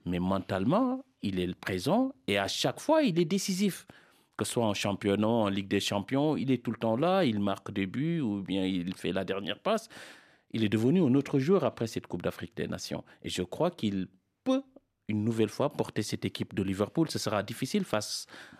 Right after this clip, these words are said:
à Madrid. Des joueurs comme Modric, Benzema, c'est leur cinquième finale quand même. Et même si Liverpool va jouer sa troisième finale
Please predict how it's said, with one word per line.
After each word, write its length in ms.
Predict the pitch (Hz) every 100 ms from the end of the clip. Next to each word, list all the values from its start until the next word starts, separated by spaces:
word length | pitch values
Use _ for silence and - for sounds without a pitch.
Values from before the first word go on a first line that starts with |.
| _ -
à 100 | 95
Madrid. 420 | 98 147 208 - - - - _
Des 260 | 110 107 101
joueurs 260 | 127 123
comme 320 | - 92 90 -
Modric, 600 | 95 113 113 95 - - _
Benzema, 520 | 98 113 104 104 95
c'est 140 | - 107
leur 100 | 110
cinquième 380 | - 92 - 95
finale 320 | - 214 233
quand 120 | 185
même. 180 | 185 165 139 _ _ _ _ _ _ _ -
Et 160 | 87 -
même 240 | 104 113 131
si 220 | - 143
Liverpool 460 | 113 110 110 - 117
va 160 | 101
jouer 160 | 95 101
sa 180 | - 95
troisième 440 | - 117 104 104
finale 360 | - 98 107